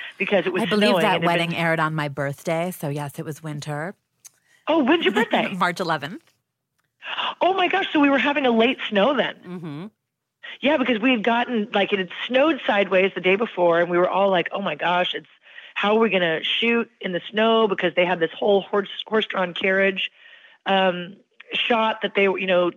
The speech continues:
Speaker 1: and I was thinking, "I'm gonna freeze to death.
Speaker 2: <laughs>
Speaker 1: How are we gonna do this?"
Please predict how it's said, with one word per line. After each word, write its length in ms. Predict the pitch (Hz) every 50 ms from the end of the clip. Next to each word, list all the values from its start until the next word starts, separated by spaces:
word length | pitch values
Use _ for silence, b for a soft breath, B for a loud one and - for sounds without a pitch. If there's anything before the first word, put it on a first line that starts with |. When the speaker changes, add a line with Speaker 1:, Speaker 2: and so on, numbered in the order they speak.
| _ - -
Speaker 1:
and 120 | 196 185 185
I 40 | 180
was 100 | 185 175 - -
thinking, 260 | 196 180 196 180 180
"I'm 100 | 196 233
gonna 180 | 247 202 156 - - _ -
freeze 400 | 196 190 185 202 220 233 247 226 -
to 100 | - 233
death. 420 | 240 240 247 247 247 240 - -
Speaker 2:
<laughs> 340 | - 175 165 214 180 220 196
Speaker 1:
How 200 | - 214 226 240 247
are 40 |
we 300 | 247 240 233 220 220 208
gonna 180 | 180 196 175 180
do 160 | 175 214 226
this?" 200 | 214 233 233 214